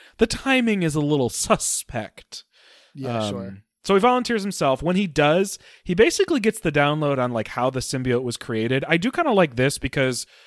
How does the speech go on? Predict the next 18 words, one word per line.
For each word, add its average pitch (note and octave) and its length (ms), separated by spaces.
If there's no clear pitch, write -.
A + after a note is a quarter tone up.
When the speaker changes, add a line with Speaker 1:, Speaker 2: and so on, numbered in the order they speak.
Speaker 1:
essentially G3 400
what D#3+ 140
he's B2 160
getting C#3 340
is B2 140
he's B2 140
getting, C3 260
like, A2+ 320
the B2+ 140
earliest C3 440
memories B2+ 760
of B2 380
the B2+ 80
symbiote B2 600
gaining C#3 380
sentience, A3+ 560
I G3+ 120
guess. A3 440